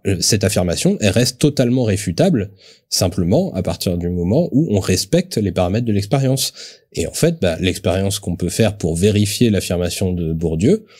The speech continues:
et qu'on fait des tas de gens et qui se vérifient à chaque fois, c'est que, bah, on va retester de faire des statistiques sur la réussite scolaire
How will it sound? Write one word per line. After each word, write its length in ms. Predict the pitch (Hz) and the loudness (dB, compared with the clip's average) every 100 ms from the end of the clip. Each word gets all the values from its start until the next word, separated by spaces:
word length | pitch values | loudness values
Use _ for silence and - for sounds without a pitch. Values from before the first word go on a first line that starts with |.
| - _ - | -20 _ -6
et 80 | 82 | -4
qu'on 220 | - 78 | -4 -2
fait 200 | - 92 | 0 0
des 120 | 76 | 0
tas 160 | 78 82 | -2 -2
de 140 | 73 | -2
gens 240 | 80 160 104 | -2 0 -2
et 100 | - | -4
qui 400 | - 71 73 76 | -10 -10 -8 -8
se 180 | - | -6
vérifient 480 | 73 82 78 - 98 | -4 -2 -2 0 0
à 60 | 78 | 0
chaque 200 | - - | -4 0
fois, 220 | 131 180 - - - _ | 0 0 -6 -20 -20 _
c'est 260 | - - 143 | -2 0 2
que, 220 | - 139 | 2 2
bah, 260 | 147 85 65 | 2 -2 -2
on 100 | 82 | -4
va 160 | 87 82 | -2 -2
retester 800 | 85 131 127 131 - - 135 131 - _ | 2 2 4 2 0 0 0 0 -10 _
de 100 | 92 | -6
faire 220 | 85 123 113 | 0 0 2
des 120 | 101 | 0
statistiques 840 | - 101 104 101 123 117 - - | 0 0 0 0 0 -2 -6 -10
sur 480 | - - 110 101 87 | -6 -2 0 0 0
la 140 | 87 | -2
réussite 420 | 85 92 98 104 - | 0 -2 -2 -2 -4
scolaire 500 | - 92 98 92 | -2 0 2 0